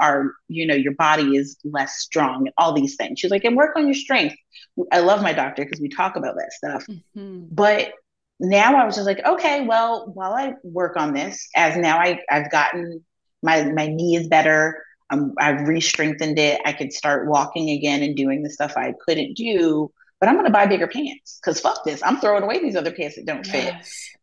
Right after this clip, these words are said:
Speaker 1: So I just bought new jeans that look great on me, that aren't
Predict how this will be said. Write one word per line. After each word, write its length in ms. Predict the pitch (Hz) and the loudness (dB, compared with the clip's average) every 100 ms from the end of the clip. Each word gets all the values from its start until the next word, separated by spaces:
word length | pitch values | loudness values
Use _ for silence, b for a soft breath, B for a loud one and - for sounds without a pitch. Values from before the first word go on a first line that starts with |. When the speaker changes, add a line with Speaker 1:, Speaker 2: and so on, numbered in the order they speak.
| _ | _
Speaker 1:
So 160 | - - | 0 4
I 160 | 208 | 4
just 220 | 233 254 196 | 4 4 6
bought 300 | 190 - 185 | 4 4 0
new 160 | 196 | -4
jeans 500 | 165 170 175 226 220 | -4 -6 -4 -2 2
that 200 | 196 - | 2 4
look 240 | 180 175 165 | 4 2 0
great 280 | 165 160 175 | 2 4 4
on 160 | 190 | 2
me, 220 | 208 214 | 0 -2
that 180 | 202 - | -2 -2
aren't 260 | 170 175 | 0 -2